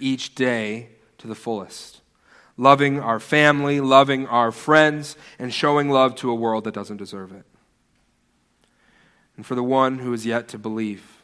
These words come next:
for the one who has not thrown themselves at the mercy of Jesus Christ,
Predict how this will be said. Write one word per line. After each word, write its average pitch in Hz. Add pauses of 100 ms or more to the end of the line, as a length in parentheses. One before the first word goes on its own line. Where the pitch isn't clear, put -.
(160)
for -
the 113
one 123
who 123
has 120
not 135
thrown 139
themselves 131
at 120
the 120
mercy 131
of 120
Jesus 120
Christ, -